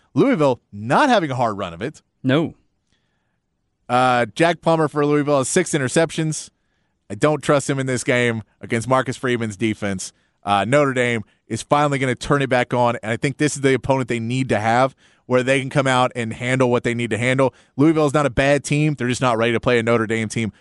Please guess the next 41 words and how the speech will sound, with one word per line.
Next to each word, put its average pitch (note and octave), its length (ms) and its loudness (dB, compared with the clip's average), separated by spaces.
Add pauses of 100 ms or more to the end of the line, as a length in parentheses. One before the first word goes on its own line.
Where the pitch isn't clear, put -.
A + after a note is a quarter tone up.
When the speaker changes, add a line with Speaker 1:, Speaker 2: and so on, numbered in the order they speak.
(140)
Speaker 1:
who A#2 100 -2
I A2+ 60 2
feel C3 220 2
is A2+ 80 -2
gonna A#2 100 -2
be A2+ 100 -4
pretty A#2+ 180 -2
pissed - 340 -2
off A2 300 0 (320)
by A#2 260 2
how B2 160 0
the G#2 100 -4
scheduling G2 440 -6
worked. - 280 -16 (260)
Speaker 2:
Yeah, C#3 160 2 (160)
couldn't D3+ 200 2
agree C3 200 2
more. A2+ 260 0
I'll, A#2+ 200 2
I'll C3+ 160 2
take C3+ 200 0
Notre B2 220 2
Dame A#2+ 200 0
to A2+ 60 -2
cover A#2 260 0
the A2+ 100 -2
six B2 260 -4
and A#2+ 80 -2
a A#2 40 -2
half. A#2+ 360 -2
Sam C3 260 0
Hartman B2 320 0
can A#2 140 -4
absolutely B2 560 -2
sling C3 360 2
the B2 80 2
football, C3 440 0
fourteen C3 460 0
touchdowns, C3 500 -2
no A#2+ 160 2
interceptions. A2+ 720 -6